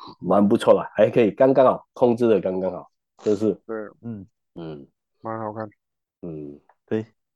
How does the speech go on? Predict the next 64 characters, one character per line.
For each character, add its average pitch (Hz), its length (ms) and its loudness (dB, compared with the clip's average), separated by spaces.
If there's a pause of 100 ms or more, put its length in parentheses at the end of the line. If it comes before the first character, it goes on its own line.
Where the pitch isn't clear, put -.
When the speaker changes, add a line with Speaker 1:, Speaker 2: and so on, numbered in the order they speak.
(600)
Speaker 1:
所 82 140 -10
以， 78 300 -12
所 90 160 -6
以 90 280 -2
这 98 200 4
一 101 180 4
部 98 240 0
电 98 260 0
影 85 280 -4
呢， - 100 -4 (400)
我 160 140 -10
们 90 260 -4
今 92 220 -2
天 92 220 2
也， 73 560 -4
也 - 260 -10
说 - 180 -2
到 92 140 2
这 95 140 0
里 82 160 -6
了， - 120 -16 (140)
也， 76 220 -12
也 80 180 -12
是 - 160 -8
不 90 200 -8
错 92 260 -2
啦。 85 100 -6
Speaker 2:
嗯。 80 100 -16 (460)
Speaker 1:
所 95 100 -2
以 92 60 0
大 101 240 2
家 98 80 -4
可 - 160 -2
以 92 160 2
推 95 180 -2
荐 98 240 -2
大 95 160 -4
家 90 240 -8
去， 90 440 -6
去 85 240 -16
看 85 200 -4
一 85 100 -8
下， 85 160 -10 (300)
有 104 140 4
很 107 120 4
多 127 160 6
彩 98 280 0
蛋 113 320 2
啊， 101 180 4 (160)
里 90 320 -6
面 110 240 4
有 95 140 4
很 80 120 -6
多 95 140 -2
那 95 140 0
个， 98 380 2 (600)
啊， 156 520 -12
好 165 120 -6
像 101 220 2
导 90 260 -2
演 90 200 0
啊， 87 160 -4
自 101 100 -6
己 98 80 0